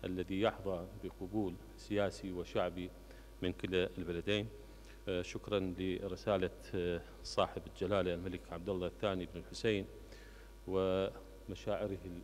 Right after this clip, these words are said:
الأخوية الصادقة تجاه الشعب العراقي، الشعب العراقي الذي يكون له كل الاحترام والتقدير. دولة الرئيس، ال-، كانت اللقاءات الثنائية،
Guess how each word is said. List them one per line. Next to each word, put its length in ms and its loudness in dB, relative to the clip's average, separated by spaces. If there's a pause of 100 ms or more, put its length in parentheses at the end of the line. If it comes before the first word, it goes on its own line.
(160)
الأخوية 720 -2
الصادقة 680 -2 (120)
تجاه 260 0 (240)
الشعب 320 2 (100)
العراقي، 400 0 (260)
الشعب 320 -2
العراقي 420 -2
الذي 500 -4
يكون 280 -4
له 240 0 (100)
كل 140 -2
الاحترام 520 4 (560)
والتقدير. 580 4 (2000)
دولة 280 12
الرئيس، 560 8
ال-، 340 -2 (140)
كانت 340 6
اللقاءات 460 2 (120)
الثنائية، 1120 2